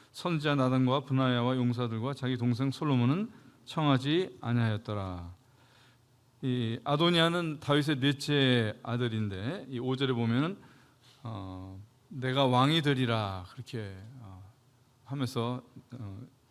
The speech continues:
이 일이 시작이 됩니다. 어, 아비 다윗의 뜻이 아닌데, 어, 상관없이 스스로 왕이 되겠다고, 어, 나선 것입니다.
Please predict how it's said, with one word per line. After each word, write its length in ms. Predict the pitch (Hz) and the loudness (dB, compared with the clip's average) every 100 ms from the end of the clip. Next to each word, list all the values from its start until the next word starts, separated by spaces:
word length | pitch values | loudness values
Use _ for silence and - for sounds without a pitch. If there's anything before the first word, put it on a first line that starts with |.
| - | -10
이 120 | 135 | -4
일이 160 | 123 117 | -2 -2
시작이 260 | - 139 120 | -4 -8 -6
됩니다. 320 | 98 92 92 _ _ _ - - - - _ _ _ _ _ _ _ _ _ _ _ _ 127 | -8 -10 -14 _ _ _ -20 -20 -20 -20 _ _ _ _ _ _ _ _ _ _ _ _ -12
어, 260 | 117 123 | -10 -10
아비 600 | - 143 160 190 180 - - _ _ _ _ _ - | -2 0 2 2 0 -2 -12 _ _ _ _ _ -2
다윗의 500 | 139 160 151 170 - | 4 4 4 2 0
뜻이 260 | 220 214 | 0 2
아닌데, 800 | 156 147 147 123 117 143 120 95 - | 4 4 4 4 4 4 2 0 -8
어, 140 | 131 123 | -6 -4
상관없이 800 | - 180 170 135 123 160 117 - - - | -4 -2 0 0 0 -2 -4 -6 -16 -20
스스로 640 | - 214 - 160 160 160 117 | -8 -6 0 4 6 4 4
왕이 300 | 120 127 127 | 2 4 2
되겠다고, 760 | 127 123 123 117 120 110 104 110 | 2 0 0 0 0 -2 -4 -6
어, 100 | 113 | -2
나선 400 | 113 117 123 113 | -2 0 0 0
것입니다. 460 | 101 - 90 92 | -2 -6 -10 -12